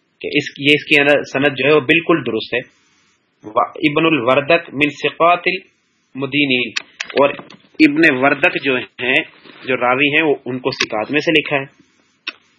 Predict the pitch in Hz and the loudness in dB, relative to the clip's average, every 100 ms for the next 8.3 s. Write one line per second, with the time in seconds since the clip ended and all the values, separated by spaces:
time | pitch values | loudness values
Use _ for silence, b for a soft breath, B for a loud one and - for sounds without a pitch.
0 | _ _ 156 - 185 - 143 143 160 123 | _ _ -8 0 0 2 0 4 2 0
1 | 120 117 - - 127 143 113 113 123 110 | -4 -10 -14 -18 -8 -6 -4 -4 -2 -4
2 | 110 - _ _ _ _ _ _ _ - | -6 -10 _ _ _ _ _ _ _ -20
3 | 127 143 120 120 131 117 117 131 _ _ | -6 -4 -2 0 0 0 -4 -6 _ _
4 | _ _ _ _ _ - - 143 - 131 | _ _ _ _ _ -20 -8 -4 0 0
5 | 135 151 135 120 110 110 113 117 113 107 | 2 2 2 2 0 0 -2 -2 -2 -2
6 | 135 _ B B B 131 139 151 165 165 | -8 _ B B B 2 4 4 2 -2
7 | 160 147 139 131 165 170 160 160 127 135 | -4 -2 -2 -4 -4 -4 0 0 2 2
8 | 175 180 | 2 2